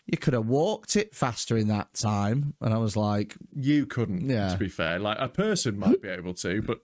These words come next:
Speaker 2: not you.
Speaker 1: But also, as well, I'm not turning up to the store like, <gasps>
Speaker 2: You're like that when you're walking from the tube stop to the store.
Speaker 1: <laughs>
Speaker 2: So I've just gone past the M and M store.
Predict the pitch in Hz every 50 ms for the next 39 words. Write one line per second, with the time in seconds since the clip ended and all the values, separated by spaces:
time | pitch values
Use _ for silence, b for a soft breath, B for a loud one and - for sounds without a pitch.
0 | _ - 87 87 - - - 87 80 82 92 104 - _ - 147 185 - 196 196
1 | 196 - - 151 135 139 127 139 156 - - - 160 147 143 135 135 - - -
2 | 123 110 - - - 127 120 113 110 107 - - 214 233 202 - - 127 127 -
3 | - 214 208 - - - 196 190 165 - - - 147 139 123 131 127 220 113 -
4 | 196 277 330 339 320 277 277 220 202 190 180 175 175 190 180 - 180 160 - -
5 | 160 156 156 156 160 160 - - 196 240 262 - - - 277 - - - 233 220
6 | 202 - - - - 170 185 185 165 - - 185 180 160 - 247 185 190 160 -
7 | - 165 165 143 - - 160 156 135 - - - 151 143 143 - - 123 156 220
8 | 190 175 151 165 - - - - - - - - - 143 139 139 139 143 156 156
9 | 147 143 - - 165 - 131 123